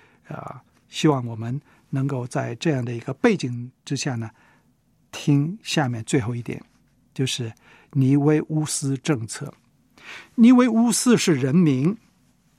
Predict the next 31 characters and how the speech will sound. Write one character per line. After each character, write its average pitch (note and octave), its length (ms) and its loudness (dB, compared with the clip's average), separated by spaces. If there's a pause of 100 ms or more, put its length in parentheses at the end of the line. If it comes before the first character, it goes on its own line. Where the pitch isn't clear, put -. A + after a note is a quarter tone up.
(140)
他 D#3 220 0
的 D3+ 140 0
名 C#3+ 160 0
字 F3 120 -2
叫 C3+ 240 -2
约 E3 240 2
翰， B2 300 -4
姓 D#3+ 440 2
尼 C3+ 140 0
维 C#3 200 0
乌 A#2+ 200 -8
斯。 - 300 -8 (640)
一 A3+ 160 6
八 A3 180 2
九 D#3 240 0
零 F3 220 4
年 D3 160 2
的 C3+ 100 0
时 C3 140 -4
候， A#2+ 100 -4
韩 C#3 320 2
国 D3+ 160 4
教 C#3 220 0
会 B2 300 -6 (140)
邀 G3 280 4
请 B2+ 380 -6
在 D3 200 -2
中 F#3+ 240 2
国 C3 160 -4
山 E3+ 320 4
东 E3 240 4